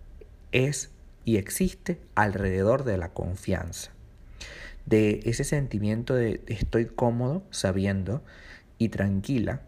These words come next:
sabiendo que esta persona que yo quiero me quiere y no me va a traicionar, que puede tener defectos que me puedo molestar por alguna u otra cosa que pueda hacer a lo largo del día o, o a lo largo de la vida,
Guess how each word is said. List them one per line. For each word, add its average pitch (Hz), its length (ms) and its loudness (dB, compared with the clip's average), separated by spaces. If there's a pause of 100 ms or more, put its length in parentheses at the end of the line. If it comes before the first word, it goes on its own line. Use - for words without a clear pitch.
(140)
sabiendo 95 480 0
que - 80 -2
esta - 240 -4
persona 147 580 -2 (320)
que 87 120 -4
yo 85 180 0
quiero 156 440 2 (300)
me 95 220 -2
quiere 127 420 0 (240)
y 107 80 -4
no 95 180 0
me 87 120 0
va 107 200 2
a 85 100 -6
traicionar, 85 600 -6 (920)
que 110 140 6
puede 123 340 6
tener 107 320 0
defectos 127 800 0 (340)
que 104 100 2
me 95 100 4
puedo 101 460 2
molestar 98 680 0
por 90 160 -2
alguna 98 420 -2
u 92 180 2
otra 98 280 0
cosa - 280 0
que - 120 -6
pueda 87 240 0
hacer 95 220 0
a 98 80 2
lo 92 100 0
largo 87 320 0
del 85 160 -2
día 123 220 0
o, 87 320 -4
o 90 140 2
a 85 40 4
lo 82 120 0
largo 82 280 0
de 85 80 -2
la 98 100 0
vida, 143 320 0